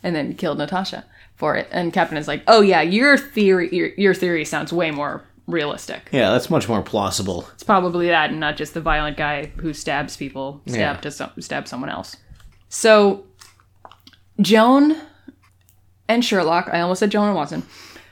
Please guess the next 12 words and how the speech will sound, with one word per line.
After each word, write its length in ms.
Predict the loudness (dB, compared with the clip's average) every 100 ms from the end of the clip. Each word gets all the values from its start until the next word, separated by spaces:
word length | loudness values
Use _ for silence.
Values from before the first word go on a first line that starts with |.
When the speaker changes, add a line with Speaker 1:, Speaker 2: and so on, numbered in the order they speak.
| _ _ -4
Speaker 1:
Joan 260 | 2 4
and 140 | 6 4
Sherlock 560 | 4 4 6 4 2 4
go 460 | 6 8 8 4 0 -14 -18 -10
to 840 | -4 0 2 0 0 0 -2 -6 _ _ _
the 120 | 2
Leiden's 840 | 4 4 2 0 -2 -4 -8 -16 -18 _ _ _
office 680 | -2 -2 0 -4 -4 -10 -14 -18 -20 _ _
where 180 | -2 0
Carter 340 | 4 6 6
Leiden 320 | 6 4 4 -2
works. 420 | -6 -12 -20